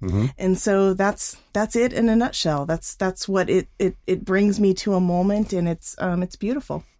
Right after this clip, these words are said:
Speaker 1: Mm-hmm. Do you actually like, uh, most of her work in general?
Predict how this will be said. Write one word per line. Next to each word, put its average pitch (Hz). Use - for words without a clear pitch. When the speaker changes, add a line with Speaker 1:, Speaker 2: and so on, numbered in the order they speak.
Speaker 1:
Mm-hmm. 113
Do 107
you 131
actually 127
like, 113
uh, 98
most 107
of 107
her 101
work 98
in 92
general? 92